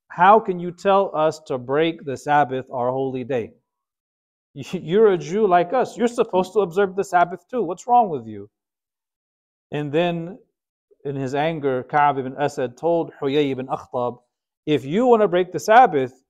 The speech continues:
you go ahead and break the Sabbath and go out and fight. As for us,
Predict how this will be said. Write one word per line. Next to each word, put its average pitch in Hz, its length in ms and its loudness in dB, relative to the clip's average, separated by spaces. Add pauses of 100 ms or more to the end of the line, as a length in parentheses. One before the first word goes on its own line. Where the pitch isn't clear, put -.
you 208 180 -4
go 220 200 8
ahead 190 180 2
and 170 140 -4
break 170 180 -4
the 160 80 -12
Sabbath 165 460 4
and 156 140 -2
go 160 120 2
out 160 220 4
and 135 160 -12
fight. 165 340 0 (920)
As 170 260 8
for 160 180 -2
us, 226 480 0